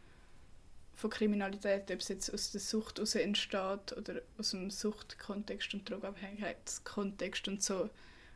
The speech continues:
oder ob es jetzt irgendwie beispielsweise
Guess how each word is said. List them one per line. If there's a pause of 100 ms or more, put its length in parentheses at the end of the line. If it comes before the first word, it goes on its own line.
(140)
oder
ob
es
jetzt
irgendwie (1500)
beispielsweise